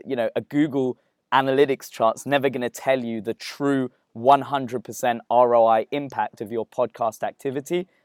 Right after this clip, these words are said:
but I just have a gut feeling that it's, it's, um, it's an amazing way for anyone to really look to supercharge their business.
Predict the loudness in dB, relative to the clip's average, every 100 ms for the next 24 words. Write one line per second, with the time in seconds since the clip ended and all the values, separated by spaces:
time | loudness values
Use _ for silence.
0 | _ 2 8 8 6 -4 -2 -2 -2 2
1 | 4 4 -4 -6 -6 -4 -4 -4 -6 -10
2 | -12 -10 -10 -16 -6 -4 -4 -6 -16 -20
3 | -14 -8 -8 -8 -8 -4 -4 -2 -2 -2
4 | -2 -6 -2 -2 -2 -4 -6 -4 -6 -4
5 | -6 -6 -10 -8 -8 -6 -8 -8 _ -16
6 | -12 -12 -12 -12 -6 -6 -4 -8 -6 -6
7 | -8 -12 -16